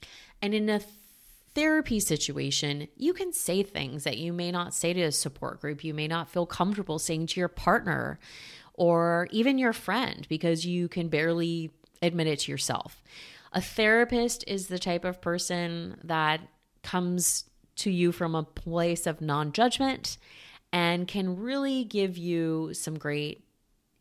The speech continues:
insight or ask you the questions that will allow you to find the insight that you need to feel more peaceful around it. So I love BetterHelp.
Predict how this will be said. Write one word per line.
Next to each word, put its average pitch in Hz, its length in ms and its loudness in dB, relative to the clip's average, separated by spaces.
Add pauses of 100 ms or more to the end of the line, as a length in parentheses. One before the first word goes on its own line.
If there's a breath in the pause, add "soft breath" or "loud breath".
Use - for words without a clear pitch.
insight 254 540 4
or 165 240 0
ask 208 320 -2
you 220 80 0
the 196 120 0
questions 170 520 0
that 156 140 -2
will 147 200 -4
allow 151 280 0
you 160 200 -2
to 156 200 -6
find 143 680 0 (440 loud breath)
the 165 120 0
insight 160 520 -2
that - 180 -2
you 233 300 2
need 147 420 0
to - 140 -4
feel 156 360 -2
more 135 420 -6
peaceful 151 720 -6 (420)
around 143 480 -2
it. - 360 -8 (840 loud breath)
So 165 720 6 (320)
I 208 180 10
love 220 500 6
BetterHelp. 170 680 2